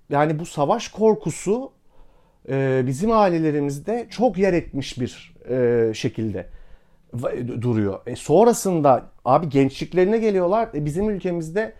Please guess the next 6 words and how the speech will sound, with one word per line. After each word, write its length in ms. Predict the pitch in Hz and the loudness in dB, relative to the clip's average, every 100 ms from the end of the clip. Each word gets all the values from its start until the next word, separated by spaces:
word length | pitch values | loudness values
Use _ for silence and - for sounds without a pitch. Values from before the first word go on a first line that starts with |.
| - - - 131 | -20 -20 -6 4
darbeler, 600 | 165 170 170 190 175 131 | 6 8 6 4 2 4
darbe 320 | 156 175 180 | 4 6 6
yaşıyorlar. 600 | 175 - 147 113 92 - - - _ - - | 2 2 0 0 -2 -8 -20 -20 _ -20 -8
E, 540 | 120 117 110 107 104 101 _ _ - - _ - _ _ _ _ _ _ _ | -2 -2 0 -2 -4 -6 _ _ -20 -20 _ -20 _ _ _ _ _ _ _
şimdi 420 | - - 202 226 - - - - - - - - _ _ _ _ - | -8 -4 -2 -2 -6 -16 -20 -16 -16 -16 -20 -20 _ _ _ _ -16
korku 800 | - 147 151 147 - 233 220 | 2 6 6 4 0 2 2